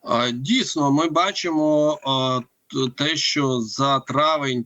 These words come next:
та за червень російські окупанти, вони втратили велику кількість, е, своєї артилерії. І це п-, тому, що ми змусили їх,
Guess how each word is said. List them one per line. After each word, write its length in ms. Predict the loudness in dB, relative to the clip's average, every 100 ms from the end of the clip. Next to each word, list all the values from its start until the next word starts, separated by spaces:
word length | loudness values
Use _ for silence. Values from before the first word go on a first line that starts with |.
| -2
та 280 | -2 0 -2
за 300 | 0 -2 -2
червень 600 | -4 -2 -2 -2 -2 -2
російські 560 | -2 -4 -2 -2 -2 -4
окупанти, 680 | -4 -6 -2 0 0 -2
вони 420 | -4 0 0 -2 -6 _ _ _
втратили 600 | -8 0 2 0 -2 -2
велику 520 | -2 -2 0 0 -2 -6
кількість, 920 | -2 -2 -2 -2 -4 -4 -8 -6 -4
е, 520 | -2 0 0 0 -2
своєї 360 | -4 -4 -2 0
артилерії. 680 | -4 -4 -2 -2 -2 -8 -16 _ _ _ _ _ -6
І 100 | -4
це 240 | -2 -2
п-, 200 | -4 -8 -6
тому, 420 | -2 2 4 2 0
що 340 | -2 0 2
ми 300 | 2 2 -2
змусили 680 | -2 0 0 0 -4 -2 -2
їх, 460 | 0 0 0 -6